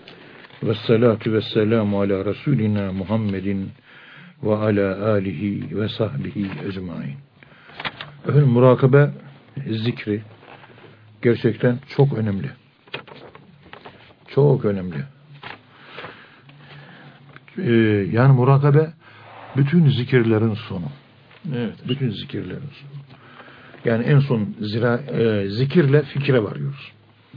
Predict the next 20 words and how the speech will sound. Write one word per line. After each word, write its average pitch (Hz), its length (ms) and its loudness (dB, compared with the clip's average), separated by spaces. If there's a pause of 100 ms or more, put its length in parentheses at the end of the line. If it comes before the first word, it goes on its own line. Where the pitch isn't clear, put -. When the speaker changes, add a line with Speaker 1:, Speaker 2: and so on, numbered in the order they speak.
(480)
Speaker 1:
Zikir 107 300 -2
fikri 135 420 0
doğurur. 98 340 0 (880)
Az 110 140 -2
önce 107 280 2
de 101 100 -2
ifade 101 400 -4
etmiştik. - 560 -10 (140)
Speaker 2:
Evet. 95 260 2 (840)
Speaker 1:
Esad 165 320 0
Erbil 170 280 4
Hazretleri 113 540 2
diyor 143 240 6
ki, 117 220 -2 (1400)
Peygamberimizin 139 1000 6
sallallahu 113 720 2
aleyhi 110 320 2
ve 101 60 -2
sellem 113 400 2
Efendimizin 92 600 -8